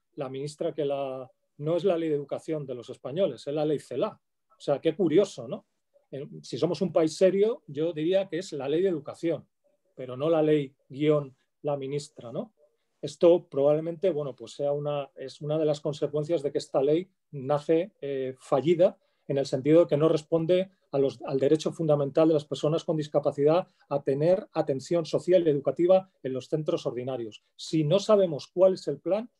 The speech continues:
¿qué estamos financiando? Si tampoco hay memoria económica anexa a esta ley. Por lo tanto, me parece un absoluto brindis al sol esta ley, que, insisto, nace fallida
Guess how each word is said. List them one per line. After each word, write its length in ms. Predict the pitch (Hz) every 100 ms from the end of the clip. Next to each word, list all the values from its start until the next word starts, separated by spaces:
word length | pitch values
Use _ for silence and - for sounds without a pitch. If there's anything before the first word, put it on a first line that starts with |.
| _ -
¿qué 140 | 180
estamos 460 | 156 - 165 131 -
financiando? 680 | 135 120 - 123 117 98 -
Si 220 | - - 185
tampoco 520 | 151 147 185 185 175
hay 80 | 165
memoria 440 | 143 156 151 135
económica 640 | 127 131 147 139 - 139 - _ -
anexa 600 | 170 185 190 - 190 -
a 60 | 160
esta 260 | 151 - 123
ley. 240 | 117 101 _ _
Por 140 | - 139
lo 100 | 135
tanto, 320 | 156 160 185
me 100 | 160
parece 500 | 143 147 175 185 - 135 - 285
un 120 | 151
absoluto 560 | 147 147 143 151 180 185
brindis 600 | - 147 156 175 - -
al 160 | 120 107
sol 340 | - 165 190 - _ -
esta 240 | 151 160
ley, 300 | 139 170 220
que, 100 | -
insisto, 600 | 127 127 170 - 202 208 -
nace 420 | 151 190 190 147
fallida 580 | - 143 139 196 233